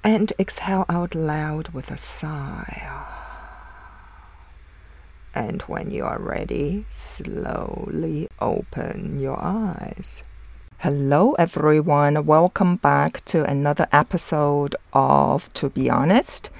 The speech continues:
And of course, a very warm welcome to our first-time listeners.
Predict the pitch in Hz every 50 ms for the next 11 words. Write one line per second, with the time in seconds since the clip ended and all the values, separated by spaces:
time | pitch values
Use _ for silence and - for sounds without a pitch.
0 | - - - 139 139 143 143 - - 139 - - - - 233 269 320 339 349 -
1 | - - - 143 139 139 127 127 139 160 151 156 160 156 151 147 143 151 147 156
2 | 160 165 165 175 180 - - 135 131 135 131 135 143 139 - - 156 147 143 143
3 | - - - 147 - - 113 71 117 127 - - 135 127 127 135 - - - -
4 | - - _ - - 123 117 104 92 101 113 - - - - 104 123 - - -
5 | - - - - - - - - - -